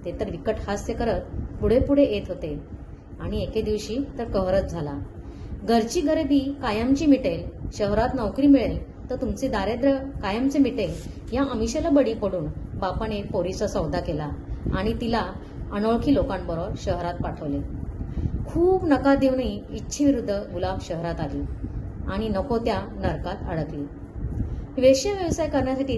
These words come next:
तिला प्रवृत्त केले. तिने खूप नकार दिला, एकदा तर पळूनही गेली, पण त्या नराधमांनी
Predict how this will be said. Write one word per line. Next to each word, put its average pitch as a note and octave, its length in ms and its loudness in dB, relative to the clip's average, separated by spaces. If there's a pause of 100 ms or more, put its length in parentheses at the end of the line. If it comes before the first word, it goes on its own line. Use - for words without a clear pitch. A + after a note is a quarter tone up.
तिला A3 140 -2
प्रवृत्त G3 540 -2
केले. D3 200 -4 (680)
तिने C#4 180 8 (140)
खूप D4 260 4
नकार A3 300 2
दिला, D#3+ 240 -4 (420)
एकदा G3+ 360 0
तर C4 100 2
पळूनही A3 480 2
गेली, D#3 280 0 (600)
पण G#3+ 160 0
त्या G#3+ 100 0
नराधमांनी G#3 640 0